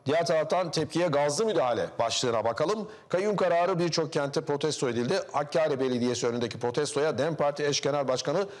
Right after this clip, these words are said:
Hatimoğulları ile C H P heyeti de katıldı. Polis biber gazı ve tazikli suyla müdahale etti.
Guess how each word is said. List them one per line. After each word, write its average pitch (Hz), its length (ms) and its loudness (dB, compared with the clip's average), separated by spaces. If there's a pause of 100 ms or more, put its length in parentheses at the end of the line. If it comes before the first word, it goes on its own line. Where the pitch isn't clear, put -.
(120)
Hatimoğulları 143 640 0
ile 160 280 0 (240)
C 151 240 2
H 175 60 0
P 185 120 0
heyeti 160 380 0
de 110 140 0
katıldı. 117 520 0 (280)
Polis 151 340 0
biber 156 260 2
gazı 160 300 0
ve 156 340 0
tazikli 147 560 0
suyla 143 460 2
müdahale 127 480 2
etti. 180 380 -2